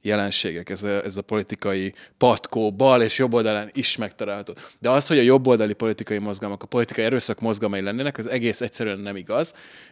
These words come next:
Annak ellenére nem igaz, hogy ezt a, ezt a fősodorbeli sajtó lényegében mantraszerűen legalábbis a Trump, ö, politikai megjelenése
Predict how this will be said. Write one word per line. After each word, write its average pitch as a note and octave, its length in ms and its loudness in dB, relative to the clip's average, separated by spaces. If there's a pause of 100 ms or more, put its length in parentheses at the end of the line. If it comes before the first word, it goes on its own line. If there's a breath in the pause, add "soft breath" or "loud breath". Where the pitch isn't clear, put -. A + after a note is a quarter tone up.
(120)
Annak D#3 360 6
ellenére B2 400 4
nem A#2+ 180 2
igaz, A#2 400 2
hogy A#2+ 160 -2
ezt A2+ 240 -2
a, A2 240 0
ezt G#2+ 220 -6
a A#2 40 -6
fősodorbeli G#2 720 0
sajtó C#3 560 0 (840 loud breath)
lényegében B2 760 6
mantraszerűen A2 1120 0 (240 soft breath)
legalábbis A2+ 960 4
a - 40 -16 (120)
Trump, G#2 460 -2 (200)
ö, F#2+ 200 -4
politikai G2 580 -4
megjelenése F#2+ 920 -4